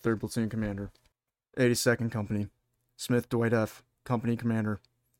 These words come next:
McFarland Hugh, first lieutenant, second in command. Roberts Charles D, second lieutenant, first platoon commander. Bellamy David, second lieutenant, fourth platoon commander. Smallman Clinton the first,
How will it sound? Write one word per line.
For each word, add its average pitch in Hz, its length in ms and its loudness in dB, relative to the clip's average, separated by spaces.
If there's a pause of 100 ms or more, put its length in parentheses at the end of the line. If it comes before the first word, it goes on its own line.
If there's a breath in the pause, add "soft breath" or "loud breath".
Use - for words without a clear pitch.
(800)
McFarland 120 580 2
Hugh, 113 320 0 (600)
first 117 200 2
lieutenant, 110 440 -2 (560)
second 113 320 -2
in 113 80 0
command. 104 380 0 (1120)
Roberts 113 400 2
Charles 110 400 2
D, 107 240 0 (400)
second 120 360 0
lieutenant, 113 460 0
first 110 240 -4
platoon 113 280 -4
commander. 107 440 -2 (1000)
Bellamy 117 640 2
David, 104 440 0 (200)
second 117 360 2
lieutenant, 110 440 0 (200)
fourth 120 240 0
platoon 110 300 -2
commander. 104 440 -2 (720)
Smallman 120 520 2
Clinton 113 400 0
the 107 60 -2
first, 110 460 -2